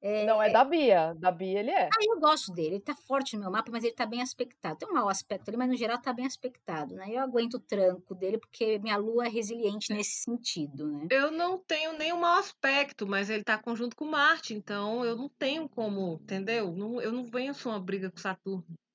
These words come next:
Speaker 3: <laughs>
Speaker 1: Não, não vence. O seu tá
Speaker 3: Não.
Speaker 1: como, Susan, no seu mapa?
Speaker 2: Ele, ele tá, ele tá lá, né? Tá lá.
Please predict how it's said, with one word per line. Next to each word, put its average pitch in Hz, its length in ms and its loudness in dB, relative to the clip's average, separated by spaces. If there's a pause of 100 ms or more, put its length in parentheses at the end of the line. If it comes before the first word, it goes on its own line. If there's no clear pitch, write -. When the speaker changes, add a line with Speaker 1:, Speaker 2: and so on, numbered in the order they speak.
(260)
Speaker 3:
<laughs> 294 360 -2
Speaker 1:
Não, 180 240 0
não 190 160 -4
vence. 156 480 -2 (160)
O 226 60 -2
seu 311 180 2
tá 240 220 2
Speaker 3:
Não. - 0 -
Speaker 1:
como, 240 340 2
Susan, 185 480 2
no 190 120 -6
seu 220 200 -4
mapa? 175 320 -4
Speaker 2:
Ele, 311 260 4 (280)
ele 294 320 4
tá, 349 340 0
ele 294 160 2
tá 370 200 2
lá, 339 340 4
né? 294 340 -2 (140)
Tá 294 100 4
lá. 277 340 4